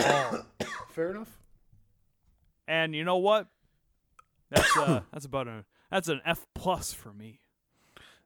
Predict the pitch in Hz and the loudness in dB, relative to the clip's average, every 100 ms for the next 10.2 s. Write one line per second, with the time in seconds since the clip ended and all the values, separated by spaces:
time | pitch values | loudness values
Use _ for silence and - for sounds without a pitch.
0 | _ - - - - - - - 87 123 | _ -18 -16 -16 -14 -12 -12 -12 -6 2
1 | 113 113 107 98 95 76 107 107 - - | 4 4 2 -2 -6 -4 -4 -6 -6 -6
2 | 95 87 - 64 - - 104 123 - - | -4 -6 -8 -10 -14 -12 -6 -4 -4 -4
3 | 131 92 76 - 160 208 196 127 85 90 | -2 -2 -4 -6 0 2 4 2 -2 -4
4 | 90 80 - 87 82 233 - 73 62 55 | -4 -6 -6 -6 -2 -2 -2 -2 -6 -12
5 | 58 - - - _ - - _ - - | -14 -16 -18 -20 _ -20 -20 _ -18 -2
6 | 196 202 202 190 180 165 151 120 120 120 | 2 2 0 2 2 2 0 0 -4 0
7 | 143 139 135 143 147 190 180 175 160 175 | 2 2 2 0 4 2 4 4 4 4
8 | 175 165 156 127 156 151 - 135 123 - | 2 0 -2 -2 0 0 2 2 2 4
9 | 139 131 135 139 139 131 123 120 139 147 | 4 4 -2 -2 -2 -2 -2 0 2 4
10 | 143 | 4